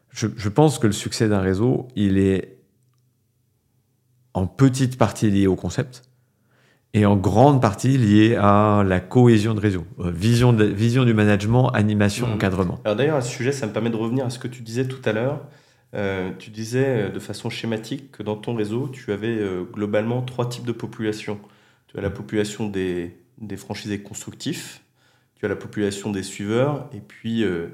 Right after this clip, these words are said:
Speaker 2: tu as la population de ceux qui se posent toujours des questions,
Speaker 1: Ouais.
Speaker 2: et qui sont souvent, d'ailleurs, chronophages. Euh, comment tu fais pour, euh, gérer, gé-, pour, euh, gérer cet équilibre entre les trois et, euh, et, euh,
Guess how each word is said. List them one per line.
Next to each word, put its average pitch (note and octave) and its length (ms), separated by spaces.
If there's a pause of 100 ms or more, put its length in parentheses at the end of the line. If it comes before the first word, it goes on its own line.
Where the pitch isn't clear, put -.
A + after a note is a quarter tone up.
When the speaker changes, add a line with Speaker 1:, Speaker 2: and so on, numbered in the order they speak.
(120)
Speaker 2:
tu - 80
as - 20
la F2+ 80
population F#2+ 600
de G#2 80
ceux G#2+ 160
qui - 160
se - 80
posent G2+ 160
toujours A2 240
des A#2 80
questions, G#2 360 (460)
Speaker 1:
Ouais. F2 140 (120)
Speaker 2:
et - 40
qui - 100
sont - 140
souvent, A2 360
d'ailleurs, G2 220
chronophages. G#2 540 (500)
Euh, F#2+ 220 (160)
comment C3 160
tu B2+ 180
fais - 240
pour, G#2+ 300
euh, G2+ 80
gérer, A#2 420
gé-, G#2+ 180
pour, G2+ 300
euh, F#2 160
gérer A#2 300
cet - 260
équilibre B2 340
entre G#2+ 240
les G#2+ 140
trois C3+ 460
et, G#2+ 260
euh, F#2 120 (520)
et, G#2 180
euh, F#2 240